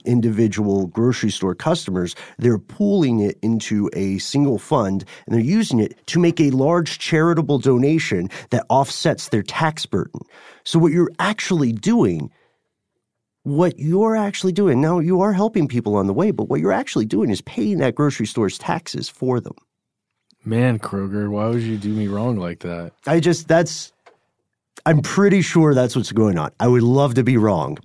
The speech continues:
Speaker 2: I
Speaker 1: But
Speaker 2: think that's called a loophole, Ben.
Speaker 1: I don't
Speaker 2: And
Speaker 1: know.
Speaker 2: that's what they're, <laughs> they found it.
Speaker 1: But don't you feel like a jerk sometimes? They're like, "Do you wanna donate?" And you say,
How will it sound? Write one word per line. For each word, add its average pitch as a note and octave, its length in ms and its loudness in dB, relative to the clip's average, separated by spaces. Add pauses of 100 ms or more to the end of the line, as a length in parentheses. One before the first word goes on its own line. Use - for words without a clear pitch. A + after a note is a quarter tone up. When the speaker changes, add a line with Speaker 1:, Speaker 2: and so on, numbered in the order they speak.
Speaker 2:
I - 60 0
Speaker 1:
But G2+ 80 0
Speaker 2:
think F3+ 180 0
that's A3+ 200 -2
called G#3+ 220 2
a C#3+ 80 2
loophole, G2+ 500 -2
Ben. D#2+ 300 -10 (380)
Speaker 1:
I - 40 -10 (220)
don't G3+ 200 -4
Speaker 2:
And - 0 -
Speaker 1:
know. A3 200 -2
Speaker 2:
that's G#2+ 280 -2
what B2+ 160 -2
they're, D3 160 2
<laughs> - 480 -6
they D3 100 2
found D3 420 0
it. - 220 -10 (200)
Speaker 1:
But F#3 120 2
don't A3+ 180 2
you C4+ 100 2
feel A#3+ 200 0
like A#3 180 0
a E3 40 4
jerk A#2 340 0
sometimes? G3+ 460 0
They're D#3 80 4
like, A#2 160 2
"Do G#2 80 -4
you A#2 100 6
wanna B2+ 220 4
donate?" C#3 520 2 (220)
And A#2 140 2
you B2 100 4
say, G#2+ 320 2